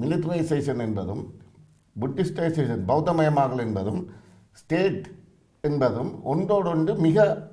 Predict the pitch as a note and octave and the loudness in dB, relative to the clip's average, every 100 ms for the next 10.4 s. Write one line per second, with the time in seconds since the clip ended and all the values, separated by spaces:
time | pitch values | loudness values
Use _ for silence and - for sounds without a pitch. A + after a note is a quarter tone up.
0 | - - D3+ F3 F#3+ D#3 D#3 D3+ C3+ A#2 | -18 -2 -2 0 0 2 2 2 2 0
1 | G2 F#2 F#2 - - _ _ A#2+ C#3+ F3+ | 0 -2 -10 -20 -20 _ _ 4 6 8
2 | F#3+ F#3 E3+ - A#2+ C#3 E3+ F3+ F3 G#3 | 4 0 -2 -4 2 4 4 4 2 2
3 | - - - C#3+ D3+ D#3+ E3 D3+ B2+ A2+ | 0 -10 -10 -4 0 4 6 6 4 -2
4 | - - A#2 A2+ D#3+ D#3 E3+ D#3 D3 C#3+ | -4 -2 -2 2 2 2 0 2 4 2
5 | C3+ C#3 C#3 A2+ C3+ C#3 C#3+ C#3+ B2+ C#3 | 2 2 2 2 2 4 6 4 4 -2
6 | C#3+ F3+ - - _ _ _ - D3+ D#3+ | -2 -4 -10 -20 _ _ _ -2 2 2
7 | D#3+ D3+ D3 C#3+ - D3 D#3+ D#3 D#3 C3 | 2 0 0 0 0 -2 -2 0 0 0
8 | D3 D3 C#3+ C#3+ C3 A2 A#2 A#2+ C#3+ G4 | 2 2 2 -4 -4 -4 -4 -4 -4 -4
9 | - - - _ _ _ - B2+ B2+ G3+ | -6 -18 -20 _ _ _ 8 8 8 2
10 | F3+ E3 G3 - | 4 4 2 0